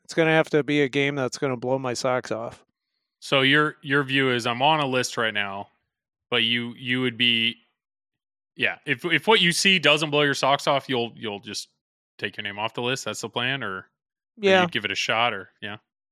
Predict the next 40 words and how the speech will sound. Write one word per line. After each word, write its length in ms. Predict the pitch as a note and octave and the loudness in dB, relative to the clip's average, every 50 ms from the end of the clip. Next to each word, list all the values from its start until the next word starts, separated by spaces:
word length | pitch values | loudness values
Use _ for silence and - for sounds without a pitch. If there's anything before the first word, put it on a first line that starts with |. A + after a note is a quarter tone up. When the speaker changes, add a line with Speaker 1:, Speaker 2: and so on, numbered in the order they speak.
| _ _ | _ _
Speaker 1:
Yeah, 260 | F#3 F#3+ F#3+ G3 F#3+ F#3 | -6 0 2 4 4 4
I 40 | F#3 | 4
don't 180 | G3 G3+ F#3 | 4 2 2
know. 260 | F3 E3 D#3 D#3 E3 - - _ - | 2 2 0 0 -2 -6 -10 _ -4
I 160 | C3+ D3+ D#3+ | -2 -2 0
mean, 220 | E3 F3 E3 E3 | 2 0 0 2
we'll 140 | E3 E3+ E3 | 2 2 2
see. 320 | - - D3 C#3 C#3 D3 C#3+ - - _ _ _ _ - | 2 0 -2 -2 -2 -4 -6 -12 -18 _ _ _ _ -8
I 120 | A#2+ D3+ | -2 2
don't 80 | D#3 D#3 | 4 4
Speaker 2:
Yeah. 40 | D3+ | 4
Speaker 1:
wanna, 260 | D3+ C#3+ C#3+ C3+ C3 - - - _ _ _ | 4 2 0 -4 -4 -6 -8 -16 _ _ _
you 140 | - - D3 | -14 -10 -6
know, 260 | C#3 B2+ A2+ A#2+ B2+ - _ _ _ _ _ _ _ _ _ _ _ _ _ _ _ | -4 -4 -4 -6 -8 -14 _ _ _ _ _ _ _ _ _ _ _ _ _ _ _
I 80 | D#3+ D#3+ | 0 2
don't 200 | E3 E3+ D#3+ D#3 | 4 4 6 6
wanna 280 | D#3 D3+ D3 D3 C3 | 4 4 4 2 0
speculate. 760 | A#2+ - - - D#3+ C#3+ - - B2 A2+ A#2+ A#2+ B2+ C3+ C#3+ - _ _ _ _ _ _ _ _ | -2 -2 0 0 0 0 0 -4 -4 -2 -2 -2 -2 -4 -6 -8 _ _ _ _ _ _ _ _
Speaker 2:
Sure. 200 | - - - C#3+ | -8 -4 -2 -2
Speaker 1:
You 60 | C3+ | -2
know, 280 | B2 A#2 A#2 A#2+ - E3 | -4 -6 -8 -10 -10 -8
I'm, 320 | - E3 D#3+ D#3 C#3+ C3 - _ _ _ - | -4 -2 -2 -2 -4 -10 -16 _ _ _ -6
I'm 160 | E3+ E3+ F3 | -4 -4 -2
sure 320 | D#3+ - G#3 G#3+ F#3 E3 | 2 4 6 8 8 8
it'll 220 | D#3+ C#3+ C#3 C3 B2+ | 8 6 4 2 2
be 280 | B2+ C3 B2 A#2+ A2+ A2 - _ _ _ _ _ _ - | 0 -2 -2 -2 -4 -8 -12 _ _ _ _ _ _ -12
a 60 | C#3 | -10
good 280 | A#2+ C3 C3 A#2+ G#2+ G#2+ | -6 -6 -8 -8 -8 -6
game, 500 | A#2 A#2+ B2+ B2 A2+ A2 A2 A#2 B2+ C3 _ _ _ _ _ _ _ D#3 _ | -4 -4 -2 -2 -4 -6 -10 -12 -16 -18 _ _ _ _ _ _ _ _ _
but, 280 | C3 B2 A#2 A#2 A2+ - _ | -2 0 0 0 -2 -4 _
Speaker 2:
Yeah. 60 | - B2 A#2+ | -4 -2 -2
Speaker 1:
uh, 380 | A#2 A#2 A#2 A2+ A2 A2 A2 A2+ - _ _ _ _ _ _ _ _ _ | 0 0 0 0 -2 -2 -4 -6 -10 _ _ _ _ _ _ _ _ _
you 140 | E3 C#3 C3 | -8 -6 -4
know, 300 | C3 B2+ B2+ B2+ A#2+ - _ _ _ _ _ | -2 -2 -2 -4 -6 -10 _ _ _ _ _
the 120 | - D3+ B2+ | 0 0 0
playfield 580 | - - D#3+ F3 E3+ - - D3+ C#3 C3 B2 C#3 | 0 2 4 4 4 4 2 0 0 0 0 -2
issues 420 | C3 A#2+ A2+ - A#2+ A#2 A#2 A2 | -2 -2 -2 -4 -6 -6 -8 -8
makes 260 | B2+ B2 A2+ - - | -10 -10 -10 -10 -12
me 180 | C3 B2+ A#2+ A2+ | -14 -12 -12 -10
nervous. 500 | A2 A2 A2 A2 A2 A#2 - - - - | -8 -8 -8 -8 -8 -10 -14 -14 -16 -18